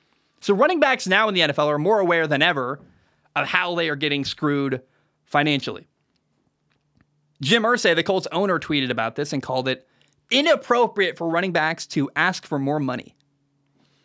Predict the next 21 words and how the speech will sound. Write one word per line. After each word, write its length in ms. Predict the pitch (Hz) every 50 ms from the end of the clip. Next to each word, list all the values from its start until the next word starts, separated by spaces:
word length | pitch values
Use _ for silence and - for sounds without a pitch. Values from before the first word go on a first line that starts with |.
| _ _ _ _ _ _ _ _ _ _ _ _ _ _
And 100 | 143 135
that 200 | 151 175 208 190
did 120 | 175 175 156
not 220 | 175 190 170 -
sit 160 | - 220 160
well 280 | 143 151 143 139 143 143
with 240 | 135 127 131 127 - _ _ -
Jonathan 380 | - 135 135 139 139 131 127
Taylor. 320 | 123 - 135 123 113 98 113
He 160 | 135 220 247
was 120 | 247 214
not 220 | 180 214 196 - -
tweeting 340 | - 214 214 208 208 202
specifically 520 | - - 208 190 - 214 208 202 208 202 185
about 240 | 175 180 180 165 165
Jonathan 340 | 160 175 170 180 170 170
Taylor, 260 | 165 185 175 175 175 156
according 360 | 139 - - 151 151 151 147
to 60 | 147
Jim 160 | 131 156 143 151
Irsay, 400 | 160 175 - 190 180 185 185